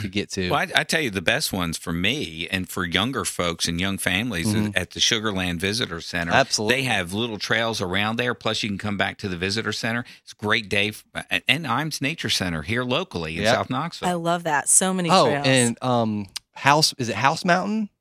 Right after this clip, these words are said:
Speaker 3: House Mountain. That's
Speaker 2: Yeah.
Speaker 3: a beautiful
Speaker 2: Have,
Speaker 3: area.
Speaker 2: yeah.
Speaker 1: Th-, it is absolutely gorgeous at the top of that mountain, a-, and it's not that far. If that's what I'm thinking of, it's beautiful up there.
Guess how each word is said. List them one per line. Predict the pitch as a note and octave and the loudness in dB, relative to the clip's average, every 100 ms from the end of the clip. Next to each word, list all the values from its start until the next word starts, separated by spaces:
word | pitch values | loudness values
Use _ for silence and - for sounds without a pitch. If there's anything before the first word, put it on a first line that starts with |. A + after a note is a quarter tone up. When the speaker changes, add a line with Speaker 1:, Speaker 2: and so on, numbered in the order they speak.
| - | -16
Speaker 3:
House | D#3 - | -12 -6
Mountain. | C#3 C#3+ G3+ | -6 -4 0
That's | A#2+ F#3+ | 0 -2
Speaker 2:
Yeah. | |
Speaker 3:
a | |
beautiful | D#3+ B2 B2 - | 0 2 4 2
Speaker 2:
Have, | D3+ | 0
Speaker 3:
area. | D3 C#3+ | -2 -4
Speaker 2:
yeah. | A#2 A2 | -4 2
Speaker 1:
Th-, | C3+ D3 | 2 4
it | D3 C#3 | 2 4
is | C3 A2 | 2 0
absolutely | A#2+ B2+ C#3 - C#3+ C3 A#2+ A#2 | -2 -2 -2 -4 -4 -4 -4 -6
gorgeous | G2+ A#2 D3+ A#2 G#2+ F#2+ - | 2 4 4 2 -2 -4 -6
at | G#2+ | -8
the | G2+ | 0
top | A#2+ C#3+ - | 2 2 2
of | G#2+ F#2 | -2 -2
that | A2+ B2 | -4 -2
mountain, | B2+ A2 F#2+ G2 | 0 0 -2 -6
a-, | G#2+ G#2+ | -4 -2
and | G#2+ | -2
it's | G2+ A2+ | -2 2
not | A#2+ C3 | 2 2
that | B2+ - | 0 4
far. | C3 G2 | 4 4
If | - | 4
that's | G#2+ G2 | 2 2
what | A2+ A#2 | -2 -2
I'm | A2+ | -2
thinking | - B2 G#2 G2 | -4 -4 -2 -2
of, | E2+ F#2 | -4 -8
it's | - - G2 _ _ - | -14 -16 -20 _ _ -4
beautiful | F#3 A#3 E3 - G2+ | 2 4 2 2 -2
up | F#2+ | -2
there. | - B2+ | 0 0